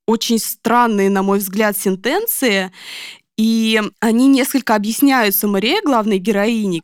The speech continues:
которая говорит о том, что если мы начинаем рассуждать о нейроотличных детях как об особенных, здесь недалеко до того, чтобы начать их романтизировать, и романтизируя, отгораживать их от остальных,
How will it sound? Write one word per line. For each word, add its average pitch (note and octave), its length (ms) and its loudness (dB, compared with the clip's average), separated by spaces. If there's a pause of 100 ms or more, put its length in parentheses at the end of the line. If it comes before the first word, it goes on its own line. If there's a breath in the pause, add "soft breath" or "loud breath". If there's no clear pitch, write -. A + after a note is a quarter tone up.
которая A3+ 420 0
говорит G#3 380 -2
о G3+ 60 0
том, A3 200 -2
что - 160 -2
если G3+ 180 0
мы G3+ 100 0
начинаем G#3+ 400 0
рассуждать G#3 640 0
о G3 140 0
нейроотличных G3+ 760 0
детях G#3+ 340 -2
как G3+ 180 -4
об F#3+ 120 -2
особенных, C#4 680 0
здесь G3+ 300 -2
недалеко A3+ 480 0
до G3 140 0
того, G#3 240 -2
чтобы G3 240 -4
начать G3+ 360 -2
их G3 80 -8
романтизировать, A3+ 960 -2 (100)
и G3+ 220 0
романтизируя, G#3 680 0
отгораживать F#3+ 680 0
их G#3 120 -2
от F3+ 140 -4
остальных, A3+ 600 -2